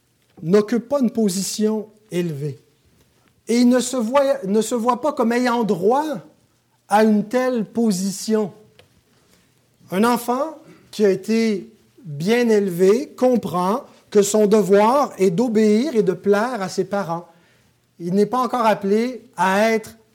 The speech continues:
en autorité. C'est pas lui, il n'est pas l'ami de ses parents, il n'est pas le vis-à-vis. Il comprend son rôle. Euh, il, parfois, il, il conteste l'autorité, mais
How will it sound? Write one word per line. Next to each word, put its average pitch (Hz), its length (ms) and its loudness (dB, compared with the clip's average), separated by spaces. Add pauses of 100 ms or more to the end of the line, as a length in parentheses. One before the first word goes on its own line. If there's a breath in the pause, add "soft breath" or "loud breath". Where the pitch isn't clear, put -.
(100)
en 185 180 -2
autorité. 208 540 -2
C'est 202 140 -6
pas 226 160 -2
lui, 202 160 -2
il 190 60 -4
n'est 208 80 0
pas 240 180 0
l'ami 220 400 4
de 247 60 -10
ses 220 120 -4
parents, 214 300 -2
il 226 60 0
n'est 214 80 0
pas 214 140 2
le 185 80 0
vis-à-vis. 214 640 0 (340 loud breath)
Il 175 100 -6
comprend 214 400 2
son 202 200 -4
rôle. 180 400 0 (400 loud breath)
Euh, 165 260 -2
il, 160 80 -6
parfois, 175 340 -2
il, 165 220 -2
il 151 120 -14
conteste 262 640 -4
l'autorité, 202 560 0
mais 226 380 0